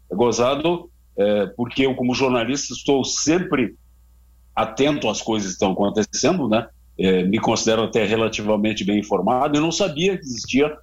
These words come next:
uma representação da cufa aqui em, em Santa Catarina,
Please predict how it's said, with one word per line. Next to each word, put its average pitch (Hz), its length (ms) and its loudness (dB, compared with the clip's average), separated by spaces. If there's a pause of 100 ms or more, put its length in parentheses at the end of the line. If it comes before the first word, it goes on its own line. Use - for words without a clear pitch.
(160)
uma 107 140 0
representação 117 840 0
da 135 140 2
cufa 127 500 -2 (160)
aqui 110 460 0 (140)
em, 110 580 0
em 104 60 0
Santa 101 260 -2
Catarina, 135 560 -2